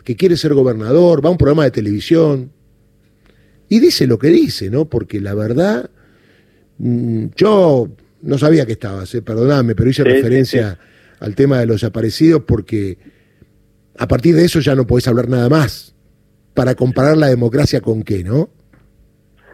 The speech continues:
Speaker 2: Eh, hay, hay personajes, desgraciadamente, de la política que para tener centímetros de, de, de prensa y para que los nombren, se caracterizan en decir cualquier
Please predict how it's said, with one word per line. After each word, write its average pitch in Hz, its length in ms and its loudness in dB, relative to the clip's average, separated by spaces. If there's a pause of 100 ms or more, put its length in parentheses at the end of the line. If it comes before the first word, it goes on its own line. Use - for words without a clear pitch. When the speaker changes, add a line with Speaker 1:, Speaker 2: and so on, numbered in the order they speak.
(480)
Speaker 2:
Eh, 151 400 0
hay, 175 240 0
hay 196 160 2 (160)
personajes, 147 840 0 (640)
desgraciadamente, 123 840 -2
de 113 40 0
la 110 120 2
política 117 520 -2
que - 180 -4
para 117 760 0 (160)
tener 147 460 0 (100)
centímetros 123 880 -2
de, 90 540 0
de, 85 400 -12
de 90 160 -10
prensa 127 840 -2
y 95 60 0
para 101 260 -4
que - 180 -6
los 98 240 -8
nombren, 123 720 -2 (180)
se 98 120 -8
caracterizan 104 760 -4
en 90 160 -6
decir 98 540 -6
cualquier 120 500 -4